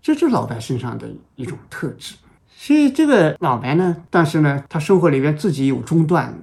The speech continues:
那职业生涯里边有不停地有中断，但是更要命的是他的个人生活，尽管会做菜，我们经常以前说广东女人好，广东女人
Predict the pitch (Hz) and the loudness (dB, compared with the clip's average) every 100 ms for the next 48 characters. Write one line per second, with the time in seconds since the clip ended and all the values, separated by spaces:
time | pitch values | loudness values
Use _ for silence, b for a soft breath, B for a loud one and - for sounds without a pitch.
0 | - 156 131 117 151 180 - 165 139 131 | -8 -6 -6 -4 2 2 2 0 0 -2
1 | 117 131 123 - - 117 127 147 139 143 | -4 -6 -8 -14 -8 -8 -6 -6 -4 -4
2 | 131 - 139 135 139 - b b b b | -4 -8 -6 -6 -6 -10 b b b b
3 | - 208 233 277 202 175 170 139 - - | -2 0 4 6 6 8 6 4 -2 -6
4 | 120 113 b b _ - 170 175 311 151 | -8 -10 b b _ -6 -6 -2 0 0
5 | 113 120 110 - 147 285 240 147 185 202 | -2 -8 -10 -14 -6 -2 -2 -2 -4 -4
6 | 190 - 180 147 _ - 165 233 196 180 | -6 -8 -14 -16 _ -4 -2 2 4 6
7 | 147 131 170 170 170 131 131 175 123 127 | 4 4 2 2 0 -2 2 2 2 -2
8 | 123 107 - B B B _ 151 156 175 | -4 -10 -16 B B B _ 0 2 4
9 | 139 147 175 | 2 0 -2